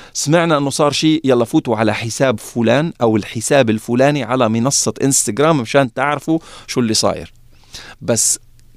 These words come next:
كمنصة بشكل عام، شو الكوكب عم بيحكي؟ آه، تويتر صراحة، ولا شيء غير تويتر. هلا إذا عندكم شيء تاني،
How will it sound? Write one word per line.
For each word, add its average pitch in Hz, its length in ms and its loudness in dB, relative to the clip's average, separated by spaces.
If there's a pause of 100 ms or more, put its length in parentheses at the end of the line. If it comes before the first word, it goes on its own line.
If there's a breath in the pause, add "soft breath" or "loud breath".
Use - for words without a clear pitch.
(180)
كمنصة 120 760 0
بشكل 117 420 -2
عام، 151 520 -2 (360 soft breath)
شو - 280 2
الكوكب 143 760 0
عم 107 180 0
بيحكي؟ 139 580 -2 (580 soft breath)
آه، 107 80 0
تويتر - 340 -4 (800 loud breath)
صراحة، 95 360 -2 (400)
ولا 104 320 -2
شيء - 320 -4
غير 95 200 0
تويتر. - 400 -10
هلا 98 180 -4
إذا 107 140 -2
عندكم 151 240 -2
شيء 139 200 -4
تاني، 151 440 0